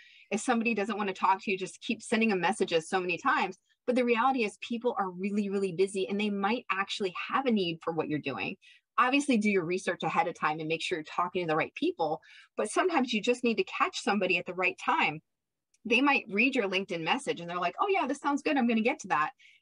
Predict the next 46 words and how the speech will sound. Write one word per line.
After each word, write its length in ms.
It's 100
just 200
like 220
that 280
sweater 380
you 140
wanted 180
to 80
buy 160
at 80
the 60
store 200
and 100
you're 100
like, 180
"Oh, 100
I 60
wanna 180
get 200
that." 200
And 100
then 60
it's 140
like, 140
when 120
you 120
finally 220
get 100
around 280
to 80
it, 200
it's 180
no 140
longer 340
being 200
sold 300
there. 240
So 160
you 200
have 320
to 100
just 220
continue 720
to 160
follow 400
up 200